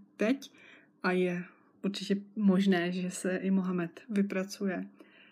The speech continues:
na vyšší úroveň, než kterou má aktuálně. No a potom přišel hlavní předzápas večera, kdy Geoff Neal ve třetím kole k neštěstí všech fanoušků Lukeho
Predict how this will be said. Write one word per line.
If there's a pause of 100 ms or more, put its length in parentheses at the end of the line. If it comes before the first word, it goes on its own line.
(240)
na (840)
vyšší
úroveň,
než
kterou
má (200)
aktuálně. (1160)
No (120)
a (560)
potom (240)
přišel (140)
hlavní
předzápas
večera, (600)
kdy
Geoff
Neal
ve
třetím
kole (300)
k
neštěstí
všech
fanoušků
Lukeho